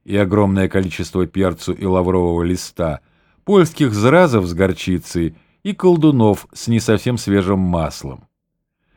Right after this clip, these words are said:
Салфеток не было, ложки были жестяные и деревянные,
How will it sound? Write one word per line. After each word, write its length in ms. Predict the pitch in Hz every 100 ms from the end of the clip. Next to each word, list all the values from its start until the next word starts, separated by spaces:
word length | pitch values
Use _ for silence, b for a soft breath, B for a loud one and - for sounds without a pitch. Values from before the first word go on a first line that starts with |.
| _
Салфеток 560 | - 190 196 233 170 113
не 200 | 113 131
было, 380 | 117 113 110 95
ложки 400 | 117 175 - 110
были 380 | 95 98 95 92
жестяные 720 | 85 107 - 110 120 151 139
и 160 | 120 107
деревянные, 920 | 92 98 95 92 87 85 82 80 73